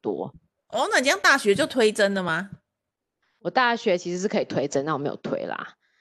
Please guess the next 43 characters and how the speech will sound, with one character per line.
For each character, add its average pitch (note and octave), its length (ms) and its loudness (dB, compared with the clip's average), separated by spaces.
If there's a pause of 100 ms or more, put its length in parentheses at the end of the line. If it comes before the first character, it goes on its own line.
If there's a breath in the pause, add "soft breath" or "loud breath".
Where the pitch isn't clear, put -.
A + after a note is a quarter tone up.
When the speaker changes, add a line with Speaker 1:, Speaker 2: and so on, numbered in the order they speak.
(240)
Speaker 1:
就 C4+ 80 -4
反 G3 140 4
正 A#3 100 0
就 B3+ 140 0
是， A#3+ 180 0
Speaker 2:
嗯。 E3+ 120 -16
Speaker 1:
对 - 120 -2
啊， G2+ 160 0
所 C4+ 140 4
以， A#3+ 80 2
所 D4 140 2
以 - 20 0
那 D4 140 2
时 C#4 80 2
候 B3 80 4
我 E3+ 100 2
才 E3+ 240 0
可 A3 160 0
以 F3+ 100 2
去 F#3 220 -2
当 G3+ 240 0
时 F3+ 100 -6
的 D#3+ 120 2
市 F3+ 180 -6
长 C#3+ 180 -2
陈 D3 220 -2
水 C#3 220 -4
扁， A#2 200 -8
那 D#3+ 80 -6
时 D#3+ 60 -4
候 C#3+ 60 0
我 C#3 40 -4
就 D#3 120 -4
可 D3 80 -6
以 G#2 100 -4
收 - 160 -4
到 C#3 240 -4 (500)
他 D#3+ 160 -2
的， F3+ 120 0 (480 loud breath)
他 F3+ 100 -2
的 F3+ 100 2
奖 D#3 280 -2
项， D3 420 -4